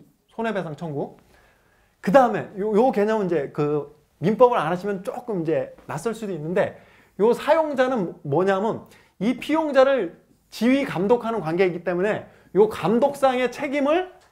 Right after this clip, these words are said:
져야 되는 거예요. 자기 사업 영역 내에서. 그다음에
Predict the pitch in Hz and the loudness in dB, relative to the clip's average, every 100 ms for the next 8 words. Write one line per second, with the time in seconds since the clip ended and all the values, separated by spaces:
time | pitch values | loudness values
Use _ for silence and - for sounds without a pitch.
0 | _ _ _ - 185 220 190 165 127 131 | _ _ _ 2 4 4 2 -2 -4 -8
1 | - _ _ _ _ _ - - 185 226 | -10 _ _ _ _ _ -4 0 2 2
2 | 226 - 269 285 190 139 180 185 - - | 0 0 4 4 4 0 0 -2 -4 -6
3 | 139 143 127 104 - 190 196 | -2 0 -2 -6 -4 -2 -2